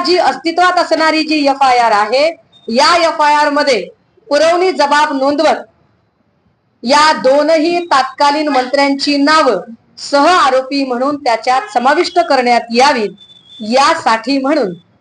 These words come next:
न्यायालयीन पाठपुरावा हा आम्ही स्वतः पक्षाच्या वतीने करणार आहोत. ही माहिती देण्यासाठीच आपल्या सगळ्यांना इथे बोलावलं.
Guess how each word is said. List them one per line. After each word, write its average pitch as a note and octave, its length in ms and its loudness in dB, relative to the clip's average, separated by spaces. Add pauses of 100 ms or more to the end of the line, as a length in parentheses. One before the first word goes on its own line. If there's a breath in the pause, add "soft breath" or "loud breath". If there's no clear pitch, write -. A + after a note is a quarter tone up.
(140)
न्यायालयीन D4+ 720 2
पाठपुरावा A#3+ 760 0 (480)
हा C4 120 2 (140)
आम्ही A3 280 -2
स्वतः A3 420 -2
पक्षाच्या A3 540 -4
वतीने G3+ 340 -4
करणार F#3 460 -4
आहोत. A#3 340 0 (540)
ही D#4 100 2
माहिती B3+ 460 0
देण्यासाठीच A3+ 720 0 (460)
आपल्या C4 280 2
सगळ्यांना A3+ 420 0
इथे G#3+ 220 -2
बोलावलं. A3+ 540 0